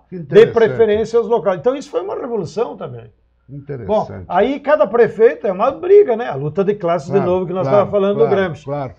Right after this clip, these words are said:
Speaker 2: Por exemplo, antes do Haddad, nós não conseguia colocar o nosso arroz aqui, porque o Kassab dizia, "Não, a lei aqui é difusa, é, não tem produtor local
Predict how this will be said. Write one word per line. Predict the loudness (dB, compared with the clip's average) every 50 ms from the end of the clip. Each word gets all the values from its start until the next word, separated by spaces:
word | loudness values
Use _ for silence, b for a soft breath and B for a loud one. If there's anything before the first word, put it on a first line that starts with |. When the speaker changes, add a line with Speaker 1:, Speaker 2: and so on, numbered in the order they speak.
| _ _
Speaker 2:
Por | 2 6 8
exemplo, | 8 8 6 4 0 0 -2 -4 2
antes | 4 6 6 6 6 2 -4 -6
do | -2 0
Haddad, | 0 0 0 -2 -2 -2 -4 -6 -8 -12 -14 -18 -20 -20 _ _ _ _ _ _ _ _ _ -4
nós | 0 2 2 2
não | 2 -2
conseguia | -4 -2 -4 -4 -2 -4 -6 -6 -6 -4 -4 -2 0 0 -2 -2 -6 -16 _ _ _ _ _ _ _ _ _ _ _ _
colocar | 2 2 4 4 4 2 2 2
o |
nosso | 2 0 -2 -2 -2 -2
arroz | -2 -2 -2 -2 -2 -2 -4
aqui, | -6 -6 -6 -8 -8 -8 -10 b b b b _ -2
porque | 0 0 0 -2 -6 -2 0 2 2 2
o | 2 2 2 0 0
Kassab | -2 -2 -2 -2 -2 0 2 2 2 2 -2 -6
dizia, | -8 -8 -4 -4 -4 -2
"Não, | -4 -4 -4 -2 -2 -2 -2 0 0
a | 2
lei | 4 4 4 4 2 0
aqui | -4 -4 -6 -10
é | -10
difusa, | -10 -10 -14 -18 -16 -12 -10 -8 -8 -6 -6 -6 -4 -2 0 2 2 2 0 0 b b b b b b b _
é, | -10 -6 -4 -2 0 0 0 -2 -2 -4
não | -6 -8 -6
tem | -4 -4 -6 -4
produtor | -4 -4 -4 -4 -4 -4 -6 -4 -4
local | -2 -4 -4 -4 -2 0 2 2 2 2 0 -4 -10 _